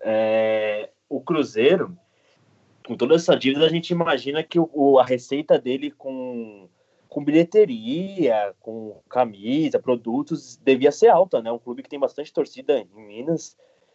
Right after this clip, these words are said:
no Brasil todo, né? Então, essa dívida aí, contando com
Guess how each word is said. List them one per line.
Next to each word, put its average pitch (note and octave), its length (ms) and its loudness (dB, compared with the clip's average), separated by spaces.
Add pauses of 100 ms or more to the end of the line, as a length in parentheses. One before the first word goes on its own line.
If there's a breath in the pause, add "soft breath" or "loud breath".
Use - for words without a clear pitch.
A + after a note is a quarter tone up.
(100)
no A2+ 100 -6
Brasil C3 300 4
todo, C#3 320 0
né? C3+ 160 -6 (560 soft breath)
Então, C3 500 0
essa C#3 260 4
dívida D#3 480 0
aí, C#3 160 -6
contando E3 440 -8
com F3+ 400 -8